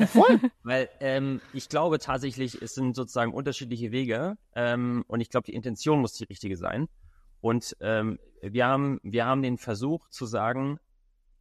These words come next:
Speaker 2: da, die Idee ist, dass jeder seine eigene Hero-Story schreibt. So, und eine Hero-Story hat immer eine Phase der,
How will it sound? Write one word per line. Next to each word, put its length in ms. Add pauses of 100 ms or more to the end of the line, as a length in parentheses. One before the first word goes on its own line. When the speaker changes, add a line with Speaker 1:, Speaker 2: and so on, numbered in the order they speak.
(760)
Speaker 2:
da, 180
die 220
Idee 420
ist, 240
dass 180
jeder 440
seine 300
eigene 280
Hero-Story 640
schreibt. 480 (600)
So, 200
und 80
eine 100
Hero-Story 920 (160)
hat 260
immer 480
eine 220
Phase 440
der, 460